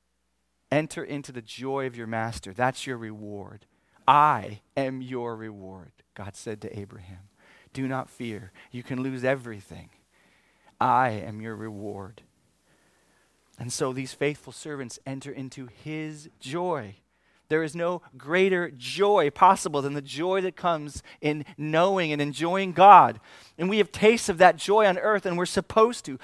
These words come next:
Paul says we have the first fruits of the Spirit. But then he goes on for the rest of that chapter in Romans eight, and he says, "But we groan, we groan inwardly, the, waiting in this world of futility until our full redemption comes,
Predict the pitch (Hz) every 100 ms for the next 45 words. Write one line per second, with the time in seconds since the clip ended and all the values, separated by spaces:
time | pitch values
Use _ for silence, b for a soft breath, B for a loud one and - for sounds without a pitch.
0 | B - 208 208 220 180 208 170 165 -
1 | 233 247 - - 233 214 240 208 185 196
2 | - 220 226 180 110 _ _ _ _ _
3 | _ _ _ 220 262 277 269 240 254 254
4 | 226 214 233 254 226 214 202 - 226 -
5 | 208 208 208 196 220 196 226 208 B B
6 | - 247 247 226 277 320 320 269 208 226
7 | 190 214 - 294 247 302 302 226 180 147
8 | B B - 190 151 175 233 277 233 190
9 | 185 - 208 240 220 208 190 - 254 233
10 | 180 165 208 202 202 - - 269 302 262
11 | 208 202 196 - 156 175 139 117 113 _